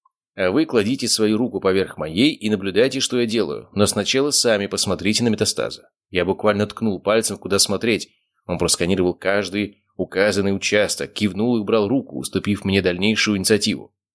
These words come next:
Когда я убирал метастазы, его рука всегда лежала поверх моей. Он очень внимательно присматривался к процессу. Все метастазы в костях я почистил, костную ткань в этих местах укрепил.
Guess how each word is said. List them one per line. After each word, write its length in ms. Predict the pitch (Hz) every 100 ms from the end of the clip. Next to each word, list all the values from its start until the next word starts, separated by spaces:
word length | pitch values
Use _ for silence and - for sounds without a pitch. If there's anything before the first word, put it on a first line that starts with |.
| _ _ _
Когда 280 | - 85 90
я 160 | 95 87
убирал 300 | 85 92 87
метастазы, 560 | 82 82 - 107 92
его 160 | 87 90
рука 240 | 92 104
всегда 480 | 92 - 90 85 101
лежала 400 | 98 95 98 98
поверх 340 | 92 92 95
моей. 480 | 95 90 110 90 _ _ _ _ _
Он 100 | 101
очень 200 | 135 123
внимательно 640 | 95 95 92 131 127 123
присматривался 680 | 120 113 110 117 117 104 113
к 40 |
процессу. 480 | - 107 117 - - _ _ _ _ _ _ _ _
Все 200 | - 175
метастазы 560 | 180 135 110 131 135 123
в 60 |
костях 400 | - 104 - 139
я 140 | - 101
почистил, 640 | 78 - 156 170 175 175
костную 460 | - 110 113 104 90
ткань 320 | - 127 110
в 20 |
этих 300 | 98 95 -
местах 340 | 95 - 123
укрепил. 520 | 101 90 92 151 175